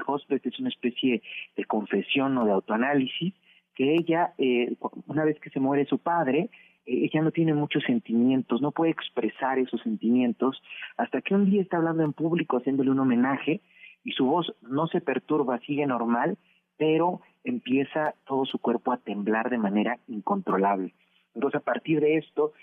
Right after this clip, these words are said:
Siri Hosbet se, se empieza a tratar clínicamente, y además, lo que es increíble, me parece, Pam, y de la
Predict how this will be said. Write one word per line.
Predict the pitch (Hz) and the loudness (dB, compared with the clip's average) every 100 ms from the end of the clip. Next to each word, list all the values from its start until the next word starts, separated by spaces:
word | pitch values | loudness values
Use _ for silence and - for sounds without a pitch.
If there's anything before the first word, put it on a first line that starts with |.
| - _ | -20 _
Siri | 135 - | -4 -2
Hosbet | 131 - 131 - - - | -2 -2 -4 -4 -12 -6
se, | 110 110 - | -2 -2 -2
se | 107 | -8
empieza | 101 120 127 139 131 _ _ _ - | -2 0 0 -2 -6 _ _ _ -10
a | - - - - _ | -8 -6 -10 -16 _
tratar | - - - 151 - | -14 -4 -2 0 -2
clínicamente, | 113 113 104 110 123 135 120 139 156 _ _ _ _ _ _ _ | -4 -4 -2 0 2 0 0 -2 -4 _ _ _ _ _ _ _
y | - 147 | -4 0
además, | 151 160 180 214 226 | 2 2 2 0 0
lo | 185 | -4
que | - | -2
es | 175 | -2
increíble, | 190 156 127 123 139 | 0 0 0 0 0
me | 143 110 | 0 0
parece, | 107 113 - | 0 -2 -2
Pam, | - 123 117 - - - - | -4 -2 -4 -6 -20 -18 -8
y | |
de | 113 110 | -2 0
la | 104 | 0